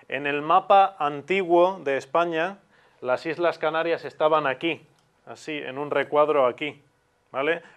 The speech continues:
Pero tuvieron que cambiarlo aquí porque muchos españoles pensaban que las Islas Canarias estaban en el Mediterráneo. Entonces tuvieron que cambiarlo ahí. Ya sabéis que las Islas Canarias están, a ver, si esto,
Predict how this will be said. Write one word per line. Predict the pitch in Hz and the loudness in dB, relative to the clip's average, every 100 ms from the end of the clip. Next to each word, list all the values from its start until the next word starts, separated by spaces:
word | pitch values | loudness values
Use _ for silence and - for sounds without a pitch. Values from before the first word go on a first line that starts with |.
| _ | _
Pero | 131 139 | -4 -2
tuvieron | 143 151 175 175 | 0 2 2 2
que | 175 | 0
cambiarlo | 170 160 160 175 170 156 | 0 0 2 2 4 2
aquí | 147 180 180 | 0 -4 -6
porque | 180 131 143 | -4 -2 -2
muchos | 151 160 160 | -2 -6 -4
españoles | 147 - 147 151 165 156 | -6 0 0 0 2 0
pensaban | - 143 127 160 160 151 | 0 -6 0 2 2 -2
que | 135 | -4
las | 135 127 | -6 -6
Islas | 156 156 147 | -6 -6 -6
Canarias | 143 143 147 123 | -8 -6 -8 -8
estaban | 127 143 143 131 | -8 -6 -6 -8
en | 123 | -12
el | 123 | -12
Mediterráneo. | 123 123 127 120 139 127 92 _ _ _ _ _ _ | -8 -8 -6 -2 -2 -2 -14 _ _ _ _ _ _
Entonces | _ 127 123 | _ -14 -12
tuvieron | 123 127 131 | -10 -8 -8
que | 131 139 | -8 -8
cambiarlo | 127 127 131 123 | -10 -6 -8 -6
ahí. | 117 117 117 _ _ _ | -6 -8 -12 _ _ _
Ya | - 139 | -6 0
sabéis | 160 165 156 | 2 2 2
que | 151 | 2
las | 135 123 | 2 0
Islas | 147 151 143 | -2 0 0
Canarias | 151 147 151 156 147 | 0 -2 0 0 -2
están, | 131 - 147 147 143 151 | -6 -2 0 2 -2 -10
a | 120 | -6
ver, | 127 | -6
si | - - 127 | -8 -8 -6
esto, | 135 - 147 139 | -6 -6 -6 -6